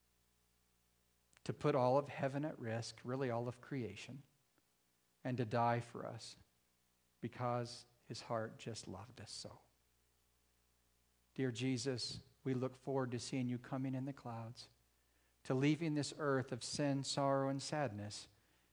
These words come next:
and to sitting down at that banquet table and drinking that grape juice with you as you drink it again and are satisfied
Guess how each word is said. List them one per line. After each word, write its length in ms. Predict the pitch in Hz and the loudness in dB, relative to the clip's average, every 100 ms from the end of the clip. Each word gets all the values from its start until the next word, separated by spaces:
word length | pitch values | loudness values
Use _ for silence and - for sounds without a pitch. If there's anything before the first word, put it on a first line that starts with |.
| _ - | _ -2
and 100 | 131 | 2
to 80 | 131 | 4
sitting 440 | - 180 190 185 | 4 4 4 4
down 260 | 143 147 151 | 6 6 6
at 100 | 135 | 6
that 300 | 139 120 107 | 4 4 2
banquet 500 | 135 147 147 147 - | 2 2 0 -4 -4
table 500 | - 143 127 113 104 - - - | 2 4 4 2 -2 -10 -12 -2
and 180 | 127 110 | 0 2
drinking 540 | 127 147 143 165 143 | 4 4 4 0 2
that 240 | 110 110 | 0 -2
grape 320 | 101 123 139 143 | -2 0 0 0
juice 320 | 135 123 - | -4 -4 -4
with 240 | 127 - | -6 -4
you 260 | 120 107 104 - _ _ _ _ _ _ _ _ - | -4 -4 -6 -10 _ _ _ _ _ _ _ _ -6
as 160 | 113 | -2
you 80 | 127 | -2
drink 340 | 107 135 123 143 | 2 2 2 2
it 100 | 127 | 0
again 380 | 120 120 117 | -2 -2 0
and 120 | 110 110 | 0 -2
are 100 | 107 | -4
satisfied 840 | - 120 110 107 - 117 110 | -2 -2 -2 -4 -6 -6 -6